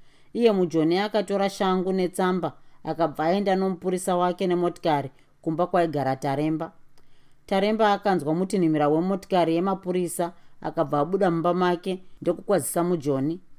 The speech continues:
Mujoni akadzorera kwaziso yake ndokubva abudisa shangu yakanga yaonekwa pamusha pababa vaRujeko Masenda. "Wakamboona shangu yakadai sei here?" Mujoni akabvunza Taremba. "Hongu kwazvo," Taremba akapindura.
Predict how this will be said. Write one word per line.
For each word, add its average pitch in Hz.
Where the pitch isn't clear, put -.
Mujoni 175
akadzorera 196
kwaziso 170
yake 180
ndokubva 160
abudisa 190
shangu 185
yakanga 180
yaonekwa 175
pamusha 165
pababa 165
vaRujeko 151
Masenda. 127
"Wakamboona 269
shangu 240
yakadai 202
sei 170
here?" 127
Mujoni 143
akabvunza 156
Taremba. 147
"Hongu 254
kwazvo," 202
Taremba 170
akapindura. 156